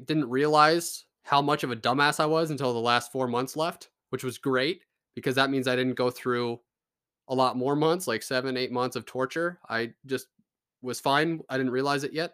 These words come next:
thank God. Anyway, I'm not there anymore, obviously. I've, I've left there about two months ago. So happy I did that. Um, anyway, yeah, please do not.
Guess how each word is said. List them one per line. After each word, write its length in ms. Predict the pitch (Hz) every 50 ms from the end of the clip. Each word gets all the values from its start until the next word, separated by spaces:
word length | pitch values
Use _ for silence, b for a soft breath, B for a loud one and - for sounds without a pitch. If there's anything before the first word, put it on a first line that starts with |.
| _ -
thank 160 | 127 123 123
God. 220 | - 131 151 - - b b b b b b b b b b
Anyway, 320 | 190 190 180 151 123 107 101
I'm 100 | 123 135
not 180 | 156 147 131 -
there 100 | 143 135
anymore, 360 | 131 135 131 131 131 131 127
obviously. 540 | 123 123 127 131 139 - - 135 127 123 113
I've, 280 | 107 110 113 110 - - - _ -
I've 200 | 113 120 110 110
left 240 | 120 123 120 - _ -
there 220 | 127 123 120 117
about 260 | 117 110 107 107 - -
two 100 | - 123
months 220 | 120 120 120 -
ago. 240 | 123 120 120 123 - _ _ _ _ _ _ _ _ _ _ _ _ _
So 260 | - - 185 170 165
happy 320 | 156 147 127 123 - 135 120
I 40 | 110
did 180 | 107 113 107
that. 220 | 107 107 104 104 - _ _ _ _ _ _ _ _ _ _ _ _ _ _ _ _ _ -
Um, 540 | 127 123 123 120 120 117 120 117 117 - - _ _ _ _ _ _ _ _ _ _ _ _ _ _ _ _ _ _ _ _ _ _ _ -
anyway, 340 | 143 147 143 127 107 95 - _ _ -
yeah, 180 | 135 127 95 - - _
please 380 | - - - 151 147 143 135 120
do 220 | - - 131 131
not. 300 | 127 117 110 101 90 -